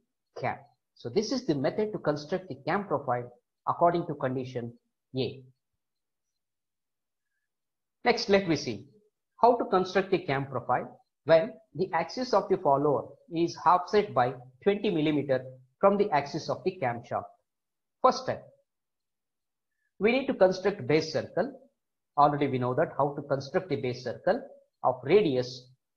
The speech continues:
fifty millimeter, nothing but the minimum radius of the cam, that is fifty millimeter. Use proper tools, draw a circle of radius fifty millimeter, represents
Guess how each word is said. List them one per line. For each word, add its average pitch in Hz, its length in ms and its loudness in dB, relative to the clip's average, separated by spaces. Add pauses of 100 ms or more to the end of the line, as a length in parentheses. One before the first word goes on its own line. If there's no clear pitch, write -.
(120)
fifty 214 260 2
millimeter, 123 480 -2 (120)
nothing 147 220 -4
but 226 280 2 (560)
the 139 100 -2
minimum 220 380 2
radius 165 340 2
of 156 180 2
the 156 80 -2 (100)
cam, 127 360 0 (300)
that 139 120 -2
is 143 160 -8
fifty 170 240 -2
millimeter. 127 540 -2 (440)
Use 226 280 -2
proper 139 440 2
tools, 143 400 -4 (440)
draw 151 240 6
a 226 60 4
circle - 580 0 (260)
of 151 200 4
radius 143 540 0 (320)
fifty 196 260 2
millimeter, 131 540 0 (1800)
represents 151 760 0